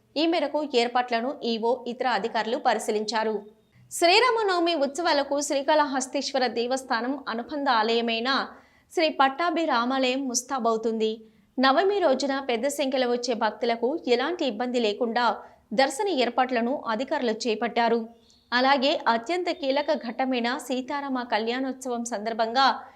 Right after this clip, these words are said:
వేలాది భక్తులు తరలివచ్చే అవకాశం ఉన్నందున అందుకు తగ్గట్టు ఏర్పాట్లలో అధికార యంత్రాంగం నిమగ్నమైంది. శ్రీ పట్టాభిరామస్వామి ఆలయంలో ఈ నెల ఆరున శ్రీరామనవమి సందర్భంగా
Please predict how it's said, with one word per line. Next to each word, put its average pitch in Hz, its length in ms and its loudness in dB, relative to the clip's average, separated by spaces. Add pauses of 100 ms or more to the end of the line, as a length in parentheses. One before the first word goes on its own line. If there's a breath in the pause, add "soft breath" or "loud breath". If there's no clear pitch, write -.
(260 loud breath)
వేలాది 339 380 8
భక్తులు 269 420 -2
తరలివచ్చే 277 560 -2
అవకాశం 247 560 -2
ఉన్నందున 233 580 -2 (420 loud breath)
అందుకు 320 320 2
తగ్గట్టు 277 640 0
ఏర్పాట్లలో 254 800 2 (260 loud breath)
అధికార 370 400 2
యంత్రాంగం 254 640 -2
నిమగ్నమైంది. 233 840 -2 (320)
శ్రీ 302 200 2
పట్టాభిరామస్వామి 269 1160 0
ఆలయంలో 233 680 2 (280 loud breath)
ఈ 285 120 2
నెల 339 200 2 (120)
ఆరున 254 460 0 (220)
శ్రీరామనవమి 285 840 0
సందర్భంగా 240 760 -2